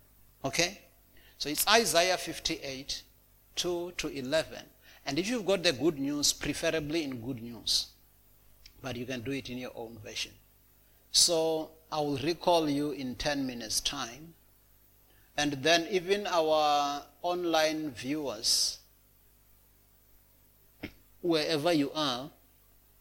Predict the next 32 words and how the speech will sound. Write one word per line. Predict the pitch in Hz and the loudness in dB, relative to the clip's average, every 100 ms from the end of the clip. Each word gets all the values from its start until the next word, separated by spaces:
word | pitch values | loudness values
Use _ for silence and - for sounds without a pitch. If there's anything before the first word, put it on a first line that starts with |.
| _ - | _ -16
you | 123 131 | -8 -2
can | 147 131 | -2 0
make | 147 165 165 | 0 0 0
your | 143 | -4
comments | - 131 120 139 156 - - - - | -4 -6 -6 -6 4 6 6 0 -4
when | 135 135 | 0 0
you | 143 | 0
are | 127 | -2
reading | 131 131 143 123 | -2 -2 -2 -2
this | 131 - | 0 0
Isaiah | 123 123 120 127 | -2 -4 -4 -4
fifty-eight, | - 107 - - 123 127 - | -6 -12 -12 -10 -10 -10 -10
two | 131 127 | -10 -10
to | - 110 | -10 -14
eleven, | 110 120 123 127 127 104 | -8 -8 -8 -10 -12 -12
good | 120 110 | -12 -12
news. | 117 135 - - - - _ _ _ _ _ _ - | -14 -2 0 0 -2 -16 _ _ _ _ _ _ -10
And | 120 120 | -8 -2
as | 143 - | 0 2
we | 147 131 | 2 0
share | - 156 151 | 0 0 -2
back, | 127 127 131 - | -2 -2 -4 -6
we | 135 117 | -10 -6
give | 139 | -8
feedback, | - 147 131 120 139 139 - | -6 -8 -6 -4 -4 -6 -12
we | 123 | -12
may | 117 131 | -10 -10
also | 127 120 123 | -10 -10 -10
pick | - 120 - | -14 -10 -6
some | - 120 117 117 - _ _ - - _ _ | -4 -4 -8 -16 -20 _ _ -20 -20 _ _
from | - 120 110 | -10 -8 -8
you. | 117 120 | -12 -14